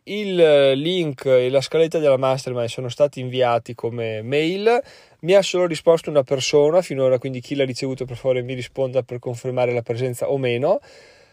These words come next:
E ragazzi, se volete partecipare, fatelo volentieri dopo sul gruppo Telegram, magari butto là la scaletta, così, così invito e stuzzico un po' chi c'è dentro ad aggiungersi, magari un paio di posti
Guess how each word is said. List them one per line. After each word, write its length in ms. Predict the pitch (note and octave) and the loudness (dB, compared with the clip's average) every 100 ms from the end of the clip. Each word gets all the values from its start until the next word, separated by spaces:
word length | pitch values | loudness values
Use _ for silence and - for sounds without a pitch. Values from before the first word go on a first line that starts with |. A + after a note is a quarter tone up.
| _ _ | _ _
E 260 | G3+ G3+ G#3+ | 4 6 4
ragazzi, 420 | B3+ F#3+ D3 - | 4 2 0 -2
se 100 | A3 | 2
volete 320 | A3 B3 A3 | 2 2 -2
partecipare, 1040 | E3 D3 D#3 - E3+ E3 C#3 B2 C#3 F#3 | -2 -4 -4 -8 0 4 4 4 4 2
fatelo 500 | G#3+ - F#3+ A3 C#4+ | 0 2 2 4 0
volentieri 400 | G3+ D#3+ D#3 F3 | 0 0 -2 -4
dopo 220 | E3+ F#3+ A3 | 0 -2 -2
sul 160 | F#3+ | -12
gruppo 300 | D#3+ F3+ G3 | -10 -6 -6
Telegram, 420 | F3+ - D#3 E3+ | 0 2 2 0
magari 300 | D#3 D3 D3+ | 0 -2 -2
butto 320 | C#3+ D3+ - D3 | -4 -8 -2 4
là 100 | D3 | 4
la 100 | D#3+ | 2
scaletta, 600 | - C3 B2+ C3+ G3+ F#3+ | -2 -2 -2 -6 -6 -6
così, 440 | C#3 A#2+ B2 A#2+ A2 G#2 A2+ B2 _ _ _ _ _ _ - | -8 -8 -8 -8 -10 -14 -16 -18 _ _ _ _ _ _ -14
così 260 | C#3 B2+ | -8 -6
invito 380 | C#3 C3+ C3 C#3 | -6 -4 -6 -4
e 40 | C3 | -4
stuzzico 440 | - C3 D3 C3+ | -4 -8 -6 -6
un 60 | B2+ | 0
po' 120 | C3 | -2
chi 140 | D3 | -2
c'è 160 | C3 B2 | -4 -2
dentro 280 | A#2+ B2 B2 | -2 0 0
ad 120 | B2 | 0
aggiungersi, 480 | A#2 A#2 A#2+ A#2+ B2 | -2 -4 -6 -6 -6
magari 240 | A2+ A#2+ | -2 -2
un 80 | A#2+ | 0
paio 200 | B2+ B2+ | 0 0
di 120 | B2 | 0
posti 440 | - A2+ A#2 C3 | 0 -2 -2 -10